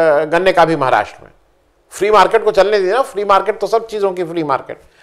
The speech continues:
अब एक मा-, मार्के की बात और आपसे कर लूं, मेरे हिसाब से जो म-, असली मुश्किल हो रही है वो सरकार के ट्रस्ट नहीं है लोगों को, लोगों को सरकार के ऊपर विश्वास नहीं है।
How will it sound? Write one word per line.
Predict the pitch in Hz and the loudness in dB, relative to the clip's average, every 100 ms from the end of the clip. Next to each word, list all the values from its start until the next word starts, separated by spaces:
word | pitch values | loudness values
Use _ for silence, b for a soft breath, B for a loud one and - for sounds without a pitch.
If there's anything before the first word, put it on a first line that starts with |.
| b | b
अब | 208 214 | 0 0
एक | 202 269 - | 2 2 2
मा-, | 214 190 175 156 | -4 0 2 2
मार्के | 160 175 262 | 2 2 2
की | 233 | 0
बात | 214 190 185 | 4 4 6
और | 175 | 6
आपसे | 147 - | 6 4
कर | 123 95 | -6 -6
लूं, | 80 62 _ _ _ _ _ _ _ _ _ _ _ | -10 -20 _ _ _ _ _ _ _ _ _ _ _
मेरे | 131 180 285 311 | -2 4 6 6
हिसाब | 247 220 - | 6 4 4
से | 262 | 2
जो | 240 | 2
म-, | 196 | 2
असली | 190 - - 233 | -2 -2 -4 -6
मुश्किल | 202 - 185 | -6 -4 -2
हो | 165 | 0
रही | 156 139 | 0 -4
है | 120 151 - _ _ _ _ _ _ | -6 -8 -8 _ _ _ _ _ _
वो | 135 175 262 254 - - _ | -6 2 4 2 -2 -16 _
सरकार | - - - - 175 170 190 220 247 | -20 -16 -16 0 0 2 2 4 2
के | 247 262 254 - - _ _ _ _ _ _ - | -2 0 0 -2 -18 _ _ _ _ _ _ -14
ट्रस्ट | - 254 254 - - - | 4 4 4 -2 -14 -8
नहीं | 180 170 | -2 0
है | 170 | 2
लोगों | 156 156 | 2 0
को, | 165 | 0
लोगों | 226 233 269 | 2 2 2
को | 269 | -2
सरकार | 240 214 233 | -2 2 0
के | 269 | 2
ऊपर | 311 | -2
विश्वास | 247 160 - 202 - | -2 -2 6 6 4
नहीं | 127 101 | -6 -10
है। | 92 | -14